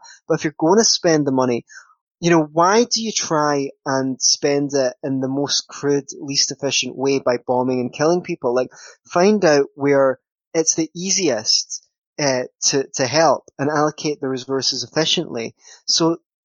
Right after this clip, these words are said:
we really need to be suspect, because especially when a lot of the people who are so gung-ho about war are, like, the most right-wing, unhumanitarian people ever. And, you know, don't get me wrong, I'm against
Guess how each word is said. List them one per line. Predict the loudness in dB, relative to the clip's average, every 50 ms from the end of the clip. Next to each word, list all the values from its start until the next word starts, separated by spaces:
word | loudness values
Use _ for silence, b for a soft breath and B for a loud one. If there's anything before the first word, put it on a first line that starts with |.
| _ _
we | -8 -4 0
really | 2 4 4 6 4
need | 4 2
to | -2 -8
be | -4 0 0
suspect, | 2 2 2 2 2 2 0 2 2 2 2 0 -4 B B B B
because | -14 -2 0 0 0 2
especially | 0 0 0 2 2 2 2 2 0 -2 -2 -4
when | -2 0 0 0 0
a | 0 -2
lot | -2 -4 0 0 0 0
of | 0
the | -4 -8
people | -8 -10 -14 -8 -6 -6 -6 -4
who | -4 -4
are | -4 -4 -6 -6
so | -8 -8 -6 -6 -4 -2 2 2 2 2 2 _
gung-ho | 0 0 0 0 -4 -6 -6 -4 -2 0 0
about | -2 -2 -2 -2 -2 -4 -6 -10
war | -4 -2 2 2 2 2 0 -2 -6 -14 _ _ _ _ _ _ -2
are, | 0 2
like, | 2 2 0 0 -4 _
the | -6 -2 0 0
most | 2 2 0 0 -2 -2 -4 -8 -8 -4
right-wing, | -4 -2 -2 -4 -6 -10 -10 -4 -4 -2 -2 -2 -2 -4 -4 -6 -8 -10 _ _ _ _ _ _
unhumanitarian | 0 0 2 0 0 -2 0 0 0 2 2 0 0 -2 -2 -2 0 0 0 -2 -2 -6
people | -8 -12 -12 -6 -4 -6 -6 -4 _ -2
ever. | -2 0 2 2 2 2 0 -2 b b b b _ -4
And, | -2 -2 -2 -4 -6 _
you | _ -2 0 2
know, | 2 2 2 0 -2 _ _ _ _ _ _ _
don't | 0 0 2 2
get | 0 2
me | 2
wrong, | 2 4 4 4 2 2 0
I'm | 0 0 0
against | 2 2 0 0 0 -2 -4 -4 b